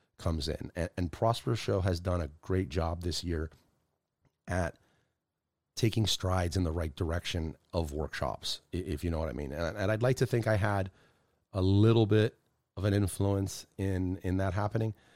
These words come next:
but, you know, they got some bright minds at Prosper, and, and ultimately they made the decision and, and they structured it. But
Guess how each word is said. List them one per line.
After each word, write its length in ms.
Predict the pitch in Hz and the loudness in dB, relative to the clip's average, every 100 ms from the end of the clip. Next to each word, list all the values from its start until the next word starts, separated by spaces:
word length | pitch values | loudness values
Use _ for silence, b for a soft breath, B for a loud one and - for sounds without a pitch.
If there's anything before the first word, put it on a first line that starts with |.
| b b 98 | b b -6
but, 400 | 95 90 87 82 - - | 0 2 2 -2 -8 -12
you 120 | 113 | -6
know, 100 | 98 | -2
they 80 | 92 | -2
got 140 | 98 | -2
some 120 | 95 85 | -2 -2
bright 240 | 87 87 | -2 -2
minds 320 | 82 87 82 | -4 -4 -4
at 100 | - | -6
Prosper, 500 | - 85 78 - 85 | -4 -4 -4 -4 -4
and, 120 | 76 71 | -4 -6
and 80 | 78 | -6
ultimately 420 | 82 - 87 76 | -6 -4 -6 -4
they 140 | 87 | -4
made 180 | 87 87 | -2 -2
the 80 | 82 | -4
decision 480 | 80 - 85 76 80 | -6 -4 -4 -4 -4
and, 220 | 73 80 | -6 -6
and 140 | 80 | -6
they 100 | 78 | -4
structured 420 | 76 - 78 - 71 | -4 -6 -6 -6 -8
it. 80 | - | -4
But 180 | 78 | -6